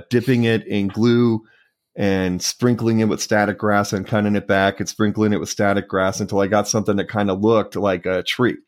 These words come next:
like, kind of like a pine tree. And then I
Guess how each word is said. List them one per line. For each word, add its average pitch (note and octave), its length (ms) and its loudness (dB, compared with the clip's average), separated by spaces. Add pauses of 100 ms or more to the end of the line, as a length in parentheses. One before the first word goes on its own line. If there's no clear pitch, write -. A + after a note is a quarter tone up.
(340)
like, G2 120 -2
kind A2 180 2
of F2+ 80 0
like F2+ 160 -2
a F2+ 40 -8
pine G2 280 -4
tree. - 300 -12 (760)
And G2+ 160 2
then F#2+ 380 2
I F2+ 240 0